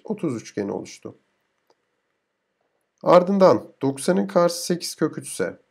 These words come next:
otuzun karşısı ne oluyor? Bakın doksanın karşısı sekiz kök üç, otuzun karşısı bunun yarısı oluyor. Yani dört kök üç. Altmışın karşısı ise bunun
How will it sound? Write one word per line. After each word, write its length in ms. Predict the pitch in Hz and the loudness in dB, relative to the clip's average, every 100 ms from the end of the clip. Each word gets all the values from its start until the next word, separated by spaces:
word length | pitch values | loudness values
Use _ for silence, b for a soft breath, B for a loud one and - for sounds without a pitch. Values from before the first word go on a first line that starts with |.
| _ | _
otuzun 380 | 139 - 135 190 | -14 -6 -2 0
karşısı 440 | 190 160 151 - 165 | 4 2 2 -4 -2
ne 40 | |
oluyor? 280 | 165 143 123 | 0 0 -2
Bakın 300 | 123 165 131 | -4 -6 -6
doksanın 460 | 117 - 139 160 | -6 -4 -4 -4
karşısı 380 | 156 143 131 - | -2 -2 -2 -4
sekiz 300 | 139 135 - | -8 -8 -10
kök 200 | - 151 | -10 -10
üç, 140 | - 143 | -10 -10
otuzun 340 | 139 143 170 | -6 -4 -2
karşısı 400 | 160 131 131 151 | 0 -2 -2 -6
bunun 220 | 147 151 | -4 -2
yarısı 380 | 160 120 - - | 0 -2 -4 -8
oluyor. 260 | 101 113 107 | -10 -4 0
Yani 300 | 113 131 147 | 2 2 2
dört 240 | 147 143 | 0 0
kök 220 | - - | -10 -14
üç. 280 | - - - _ _ _ _ _ _ _ _ _ _ _ _ _ | -16 -20 -20 _ _ _ _ _ _ _ _ _ _ _ _ _
Altmışın 540 | - 123 127 139 180 196 | -2 0 0 -4 -2 2
karşısı 440 | 196 170 165 - | 6 6 4 -4
ise 300 | 151 - 190 | -8 -4 -2
bunun 380 | 165 165 208 | 2 2 0